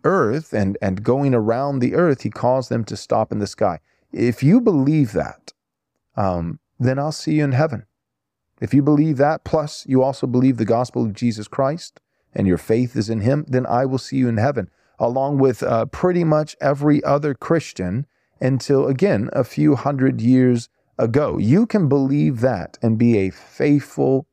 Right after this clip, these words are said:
Christian. I'll tell you what you can't believe. You can't believe evolution. And yet, you know, we'll mock somebody who thinks that the earth is flat. But we get real sophisticated,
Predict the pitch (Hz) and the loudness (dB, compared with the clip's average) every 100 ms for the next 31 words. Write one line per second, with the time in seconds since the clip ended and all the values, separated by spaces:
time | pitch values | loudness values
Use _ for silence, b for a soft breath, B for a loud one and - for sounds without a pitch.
0 | _ - 117 - - - _ _ _ - | _ -4 -4 -6 -18 -20 _ _ _ -8
1 | 120 - 190 180 151 147 127 - 156 - | -6 0 0 2 2 0 0 0 -2 -2
2 | 104 82 - _ _ _ _ _ _ _ | -2 -2 -8 _ _ _ _ _ _ _
3 | 123 120 165 139 131 131 117 110 98 98 | 0 0 -2 -2 0 2 2 0 0 -4
4 | 85 - - _ _ _ _ _ _ _ | -6 -14 -20 _ _ _ _ _ _ _
5 | _ _ _ _ _ _ _ _ _ _ | _ _ _ _ _ _ _ _ _ _
6 | _ _ _ _ _ _ _ 131 143 160 | _ _ _ _ _ _ _ 0 4 4
7 | 131 147 139 127 135 131 127 156 196 180 | 2 2 2 2 2 2 2 2 0 -4
8 | - - 107 95 82 78 131 185 _ _ | -8 -4 -2 0 0 -2 -6 -10 _ _
9 | - 120 123 151 151 - 143 131 120 131 | -2 0 2 2 0 -2 -2 2 2 2
10 | 120 104 - 127 101 62 _ - _ _ | 0 -6 -2 -2 -2 -6 _ -20 _ _
11 | _ _ _ _ _ - 123 131 131 131 | _ _ _ _ _ -2 -2 2 0 2
12 | 123 131 180 208 214 - 196 - 214 - | 2 2 2 0 -2 -2 -4 0 -2 -2
13 | - 175 175 165 160 160 180 | -6 -2 2 4 4 2 0